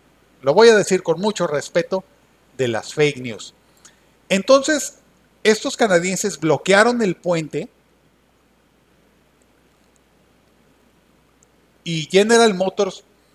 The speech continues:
eh, pidió ayuda al gobierno diciéndoles que, eh, iban a tener que parar la producción si no se quitaba rápido ese, este, este, ese bloqueo. Eh, el gobierno de Ottawa declaró emergencia, estado de emergencia,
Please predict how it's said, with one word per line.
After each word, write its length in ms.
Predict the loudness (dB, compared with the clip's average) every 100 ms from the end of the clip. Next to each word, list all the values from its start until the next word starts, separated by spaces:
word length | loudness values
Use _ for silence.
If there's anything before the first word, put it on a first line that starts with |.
| _ _ _
eh, 560 | -8 -4 -2 -2 -4 -6 -8
pidió 300 | -6 2 2
ayuda 260 | 2 -2
al 100 | -2
gobierno 520 | -2 -4 -4 -2 -4 -8
diciéndoles 520 | -10 -8 -6 -6 -6
que, 220 | -8 -10
eh, 240 | -12 -14 -12
iban 260 | -8 -2 0
a 60 | -2
tener 300 | -2 -4 -4
que 100 | -4
parar 360 | -2 0 0
la 140 | -2 -4
producción 460 | -12 -14 -8 -10
si 120 | -8
no 140 | -10 -8
se 120 | -10
quitaba 340 | -10 -6 -4
rápido 480 | -4 -4 -6 -8 -10 -8
ese, 420 | -8 -8 -8 -10
este, 420 | -10 -10 -8 -8
este, 340 | -10 -12 -14 -10
ese 200 | -6 -6
bloqueo. 460 | -6 -8 -8 -8 -8 _ _ _ _ _ _ _ _ _ _
Eh, 520 | -6 -4 -2 -2 -4 -6
el 140 | -6
gobierno 480 | -4 -2 0 0 0
de 180 | 0 0
Ottawa 480 | -2 0 2 4 2
declaró 480 | 0 -2 0 0 -4 -4
emergencia, 1000 | 0 0 0 -2 -2 -2 -4 -2 -2 -2
estado 460 | -2 -4 -2 -2 0
de 160 | -2 -4
emergencia, 800 | -4 -6 -4 -6 -4 -4 -6